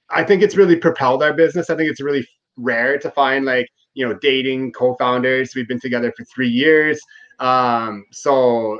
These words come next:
you know, um, you know, we talk about the business all the time. Like, we wake up in the morning and we're like, "Okay, what's in the schedule?" Like, "Oh, I had this dream last night. I have this idea."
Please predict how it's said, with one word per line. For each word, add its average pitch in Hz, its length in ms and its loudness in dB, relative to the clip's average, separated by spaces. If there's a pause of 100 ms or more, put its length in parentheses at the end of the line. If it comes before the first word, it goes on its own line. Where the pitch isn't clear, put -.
(120)
you 143 80 -4
know, 113 380 -2
um, 107 580 -4 (1800)
you 170 60 0
know, 160 120 2
we 156 140 0
talk 165 320 2
about 165 220 6
the 147 80 -14
business 135 400 0 (100)
all 127 220 0
the 123 80 -2
time. 110 240 -8
Like, 107 160 -10
we 127 80 -4
wake 139 200 0
up 139 140 -4
in 135 60 -2
the 127 80 2
morning 131 280 2
and 123 60 -2
we're 113 80 -2
like, 120 160 -8
"Okay, 165 140 -2
what's 143 180 -4
in 151 80 -6
the 131 100 -4
schedule?" 135 420 0
Like, 127 120 -4
"Oh, 147 60 2
I 147 100 0
had 147 140 0
this 143 160 -4
dream 165 240 6
last 139 240 4
night. 143 120 2
I 127 40 2
have 139 120 0
this 135 140 -6
idea." 147 400 2